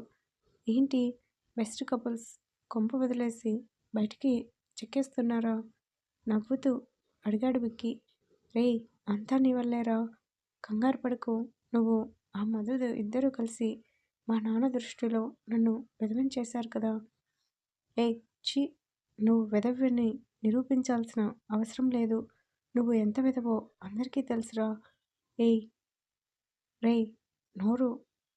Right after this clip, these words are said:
అదుపులో పెట్టు, లేదంటే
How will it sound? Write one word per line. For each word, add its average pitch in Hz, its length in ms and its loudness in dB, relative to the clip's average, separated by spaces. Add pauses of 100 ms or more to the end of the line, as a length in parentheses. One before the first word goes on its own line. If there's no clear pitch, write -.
(480)
అదుపులో 220 360 0
పెట్టు, 220 340 -2 (720)
లేదంటే 226 480 0